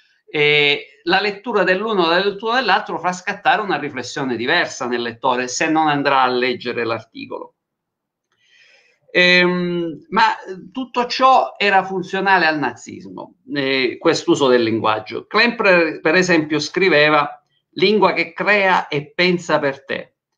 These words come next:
veleno che ingerisci inconsapevolmente e che farà il suo effetto.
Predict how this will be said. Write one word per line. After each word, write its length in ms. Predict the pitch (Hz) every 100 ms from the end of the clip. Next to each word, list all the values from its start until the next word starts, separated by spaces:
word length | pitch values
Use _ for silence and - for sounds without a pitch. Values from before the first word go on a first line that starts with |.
| _
veleno 520 | - 135 147 185 190 165
che 80 |
ingerisci 640 | 160 151 147 165 185 - 147
inconsapevolmente 1400 | 127 151 151 147 123 113 110 107 127 151 151 156 151
e 160 | - -
che 160 | - 165
farà 300 | 175 190 196
il 160 | 185
suo 140 | - 160
effetto. 680 | 147 127 117 _ - -